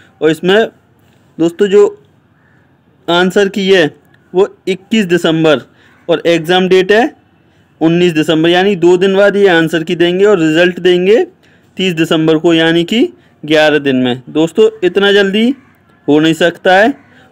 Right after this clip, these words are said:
और ये जनरल और एससी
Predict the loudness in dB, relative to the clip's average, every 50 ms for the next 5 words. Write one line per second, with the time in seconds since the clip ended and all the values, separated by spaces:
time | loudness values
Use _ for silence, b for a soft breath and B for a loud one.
0 | b -2 0 2 2 2 0 -4 -8 _ -6 -2 0 0 0 0 0 -2 0 0
1 | 2 2 2 2 0 0 -2 -2 -2 -2 -2 -6 _ _ _ -4 -2 -2 -4 -4
2 | -6 -4 -2 -2 -2 -2